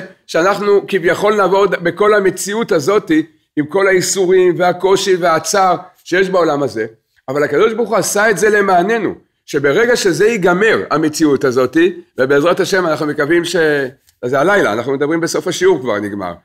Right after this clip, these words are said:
אני מקווה שנספיק לסיים את השיעור, אני לא, לא, לא מבטיחים. יכול להיות שנשמע את התקיעה של השופר, נרוץ לירושלים, ולא, לא נסיים את השיעור. אבל ברגע ש-, ברגע שזה יקרה,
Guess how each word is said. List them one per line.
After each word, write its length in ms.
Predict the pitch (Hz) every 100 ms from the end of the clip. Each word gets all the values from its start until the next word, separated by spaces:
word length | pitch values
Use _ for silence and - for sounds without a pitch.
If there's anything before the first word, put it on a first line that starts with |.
| _
אני 100 | 123
מקווה 220 | 127 135
שנספיק 420 | 165 160 143 175 165
לסיים 320 | 156 156 165
את 80 | 170
השיעור, 460 | - 165 185 110
אני 220 | 104 104 104 101
לא, 280 | 120 127
לא, 160 | 139 151 -
לא 160 | 139
מבטיחים. 460 | 165 175 165 - 107 - _ _ -
יכול 180 | 151
להיות 220 | 165 165 160
שנשמע 420 | 160 151 131 160
את 100 | 160
התקיעה 300 | 160 - 156
של 160 | 175 151
השופר, 400 | 135 143 165 170
נרוץ 300 | 165 175 180
לירושלים, 640 | 170 170 160 185 190 98 - _ _ _
ולא, 300 | 117 131 185
לא 280 | 190 156 208
נסיים 240 | 220 196 131
את 60 |
השיעור. 400 | 135 131 95 60 _ - _ _ _
אבל 320 | 120 135 208 170
ברגע 380 | 147 190 226 214
ש-, 120 | - 123 90 _ _ _
ברגע 300 | 131 185 214
שזה 300 | 214 147 123
יקרה, 420 | 127 143 165 202